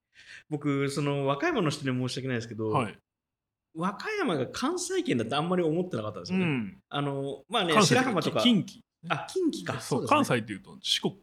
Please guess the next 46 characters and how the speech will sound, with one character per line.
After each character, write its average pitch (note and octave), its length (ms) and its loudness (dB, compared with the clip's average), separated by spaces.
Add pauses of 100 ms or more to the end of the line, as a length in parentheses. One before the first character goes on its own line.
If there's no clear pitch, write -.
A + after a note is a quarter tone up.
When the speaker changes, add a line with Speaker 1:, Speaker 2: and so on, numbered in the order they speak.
(100)
Speaker 2:
あ B2 60 -8
の、 A#2 60 -4
Speaker 1:
確 G2+ 100 -8
か - 60 -8
に C3+ 40 -4
確 E3 120 2
か - 0 -
に。 - 0 -
Speaker 2:
中 - 20 4
国、 A2+ 140 -2
四 - 180 -6
国 G#2 100 -8
も A2+ 60 -6
入 G2 100 -8
っ - 20 -14
ち - 100 -18
ゃ F2+ 40 -18
う - 20 -18
ん - 40 -18
で。 - 100 -18
Speaker 1:
確 F3+ 80 -16
か - 120 -8
に G#2+ 60 -6
確 - 100 -20
か - 60 -20
に。 - 60 -20 (920)
Speaker 2:
そ - 220 -12
う F3+ 40 -6
そ D#3+ 40 -6
う。 - 20 -4
Speaker 1:
そ - 0 -
う、 - 20 -4
な D#3+ 60 -6
ん D#3+ 80 -10
か、 G#2+ 380 -8 (1160)
三 D4+ 300 -4
重 C#4 100 -4
と - 180 -10
か A#2+ 140 -2
和 A2 240 0
歌 F#3 140 -2
山 G#2+ 480 -2 (240)
が G#2 120 -14
な A2 80 -6
ん G#2+ 60 -10
か、 - 180 -14